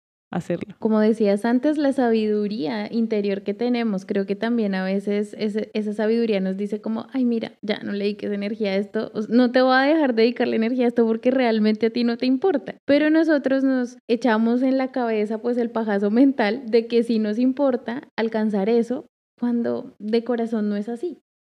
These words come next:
Speaker 1: Bueno, hablemos un poquito sobre, sobre la suficiencia también y por qué dijimos al principio que es solitaria.
Speaker 2: Uy, yo creo que la suficiencia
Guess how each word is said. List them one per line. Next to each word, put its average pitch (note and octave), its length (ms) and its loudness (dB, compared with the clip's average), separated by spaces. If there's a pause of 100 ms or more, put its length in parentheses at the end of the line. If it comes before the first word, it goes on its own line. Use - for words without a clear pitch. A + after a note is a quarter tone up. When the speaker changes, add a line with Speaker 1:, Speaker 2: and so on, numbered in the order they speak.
(140)
Speaker 1:
Bueno, G#3+ 280 0
hablemos A3 520 0
un A3+ 120 -4
poquito A#3 420 -4
sobre, B3 600 0
sobre A#3+ 360 0
la A#3+ 140 4
suficiencia A3 720 -4
también G#3 340 -4
y F3 80 -6
por G3+ 300 -4
qué F3 460 -2
dijimos F#3+ 500 -2
al F#3 120 0
principio F#3 440 -4
que F3 120 -4
es E3+ 80 -4
solitaria. F#3+ 760 -2 (280)
Speaker 2:
Uy, C4 200 0 (440)
yo A#3 260 4
creo C#4 380 2
que E4 320 -4
la A#3+ 200 -4
suficiencia A3+ 1080 -6